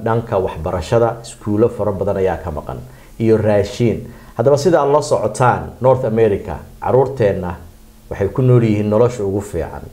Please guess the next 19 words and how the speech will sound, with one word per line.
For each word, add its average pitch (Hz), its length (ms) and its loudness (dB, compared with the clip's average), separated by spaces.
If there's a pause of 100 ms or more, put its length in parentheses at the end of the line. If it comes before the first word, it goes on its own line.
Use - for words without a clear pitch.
(460)
Waxaad - 160 -2
arkaysaa 117 540 2 (380)
cunuga 110 460 2 (300)
intuu 127 320 2
galaaseerka 101 640 0
furo 98 400 -6 (460)
ama 82 180 -6
farantijeerka 92 680 0
uu 92 60 -2
furo, 98 360 -2
uu 98 200 0
la 123 80 4
soo 110 220 2
baxayaa 90 440 -2 (320)
waxyaalo 110 340 2
aad 113 180 2
u 110 60 0
fara 104 220 -2
badan. 98 280 0